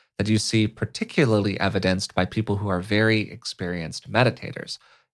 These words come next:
They find it easier to move into a very expansive state, and we can often experience that state physically in the body itself.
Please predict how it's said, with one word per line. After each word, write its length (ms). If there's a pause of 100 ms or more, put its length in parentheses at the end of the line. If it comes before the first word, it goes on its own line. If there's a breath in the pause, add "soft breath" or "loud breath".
They 80
find 240
it 120
easier 420
to 160
move 200
into 280
a 140
very 600
expansive 600
state, 500
and 140
we 80
can 100
often 340
experience 760
that 160
state 280
physically 800 (340 soft breath)
in 140
the 80
body 300
itself. 520